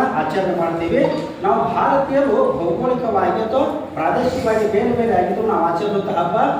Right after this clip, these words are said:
ಒಂದೇ ಆಗಿರ್ತದೆ, ಆಚರಿಸುವಂಥ ಉದ್ದೇಶ ಒಂದೇ ಆಗಿರ್ತದೆ, ಪ್ರದೇಶ ಮಾತ್ರ ಬೇರೆ ಬೇರೆ ಆಗಿರ್ತದೆ.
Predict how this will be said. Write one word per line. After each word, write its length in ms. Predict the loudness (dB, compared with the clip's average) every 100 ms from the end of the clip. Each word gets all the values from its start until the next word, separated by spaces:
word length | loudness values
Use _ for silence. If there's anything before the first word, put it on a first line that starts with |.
| -4 -6
ಒಂದೇ 200 | -2 0
ಆಗಿರ್ತದೆ, 380 | 0 0 -2 -2
ಆಚರಿಸುವಂಥ 560 | -2 -2 -2 -2 -2
ಉದ್ದೇಶ 380 | -2 -2 0 0
ಒಂದೇ 220 | 0 0
ಆಗಿರ್ತದೆ, 720 | 0 0 0 0 0 0 -6 -6
ಪ್ರದೇಶ 300 | -2 0 0 0
ಮಾತ್ರ 220 | -2 0
ಬೇರೆ 240 | 0 2
ಬೇರೆ 180 | 2 4
ಆಗಿರ್ತದೆ. 800 | 2 2 0 0 2 0 -2